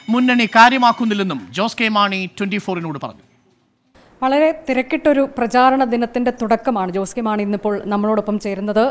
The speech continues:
Speaker 2: തെരഞ്ഞെടുപ്പ് പ്രചാരണം അതിന്റെ അവസാന ഘട്ടത്തിലേക്ക് നീങ്ങുകയാണ്. തിരക്കുള്ള ദിവസമാണ്. എല്ലാ ദിവസങ്ങളെയും പോലെ തന്നെ ഇന്നും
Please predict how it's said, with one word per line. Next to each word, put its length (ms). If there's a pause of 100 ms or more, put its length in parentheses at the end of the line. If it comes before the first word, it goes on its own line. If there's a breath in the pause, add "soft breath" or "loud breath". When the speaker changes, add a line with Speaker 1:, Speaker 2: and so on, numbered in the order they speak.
(140)
Speaker 2:
തെരഞ്ഞെടുപ്പ് 440
പ്രചാരണം 420
അതിന്റെ 240
അവസാന 500 (200)
ഘട്ടത്തിലേക്ക് 640
നീങ്ങുകയാണ്. 540
തിരക്കുള്ള 360 (440 loud breath)
ദിവസമാണ്. 480 (180)
എല്ലാ 240
ദിവസങ്ങളെയും 460
പോലെ 180
തന്നെ 180
ഇന്നും 180